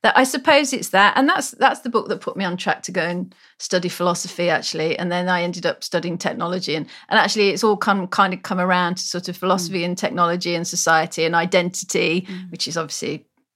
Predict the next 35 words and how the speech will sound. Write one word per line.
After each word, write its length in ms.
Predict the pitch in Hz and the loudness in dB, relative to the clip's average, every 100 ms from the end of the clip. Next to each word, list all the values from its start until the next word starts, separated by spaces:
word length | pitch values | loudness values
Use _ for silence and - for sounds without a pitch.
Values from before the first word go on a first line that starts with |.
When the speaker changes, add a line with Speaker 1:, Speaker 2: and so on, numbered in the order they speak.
| - | -16
Speaker 1:
existential. 680 | - - - 151 240 175 185 - - - - | -12 -10 -4 -4 -4 -8 -10 -8 -8 -2 2
Um, 580 | 208 202 202 202 202 - | 4 4 2 0 -2 0
and 120 | 208 208 | 4 4
I 40 | |
suppose 460 | 214 240 247 233 220 | 2 0 2 2 2
it's, 280 | - - - | -2 -4 -4
it's 160 | 190 - | -6 -4
Camus' 600 | - 202 202 190 185 - - | 0 2 2 0 -2 -6 -6
book, 160 | - 175 | -2 0
L'Étranger, 760 | 175 175 180 170 170 160 156 180 - | 0 -2 -2 -2 -2 -2 -4 -6 -12
The 280 | 180 196 | 0 2
Outsider, 680 | 170 160 - 165 165 165 - - - _ _ - | 2 0 -2 -2 -2 -4 -6 -8 -20 _ _ -2
uh, 240 | 127 113 - | 0 -2 -2
partly 400 | - 214 - 180 | 2 4 2 -4
because 520 | 185 185 175 170 - _ _ _ - | -4 -2 -2 -2 -8 _ _ _ -8
that's 180 | 190 185 | -4 0
what 120 | 190 | 2
I 100 | 156 | 2
always 200 | 185 175 | 2 -2
feel 240 | - 170 170 | -4 -4 -2
I 100 | 165 | -4
am. 420 | 175 175 165 170 | -4 -4 -8 -6
That's 200 | 190 220 | -4 0
what 120 | 247 | 2
I've 100 | 208 | 2
always 200 | 208 214 | 0 0
been 220 | 185 180 175 | -2 -4 -4
in 100 | 180 | -6
a 60 | |
way, 580 | 180 175 165 175 175 185 _ - | -4 -2 -2 -6 -8 -14 _ -6
uh, 40 | 180 170 - | -2 0 -2
an 140 | 180 | -2
outsider 480 | 180 - 175 175 175 | -2 -4 -4 -4 -4
looking 380 | 170 175 - 160 | -8 -8 -6 -4
in. 280 | 139 175 | -4 -6